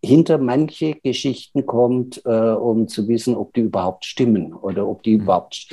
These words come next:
Speaker 1: auch so Familiengeschichten, ob die überhaupt stimmen können.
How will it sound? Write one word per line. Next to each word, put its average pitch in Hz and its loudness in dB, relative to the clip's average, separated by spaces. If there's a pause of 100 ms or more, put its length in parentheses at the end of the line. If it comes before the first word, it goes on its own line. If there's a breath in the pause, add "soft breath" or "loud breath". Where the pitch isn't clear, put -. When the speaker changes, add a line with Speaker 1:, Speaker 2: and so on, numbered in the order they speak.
(240 loud breath)
Speaker 1:
auch 92 -2
so 104 0
Familiengeschichten, 117 2
ob - -10
die 113 2
überhaupt 104 -2
stimmen 107 2
können. 131 -2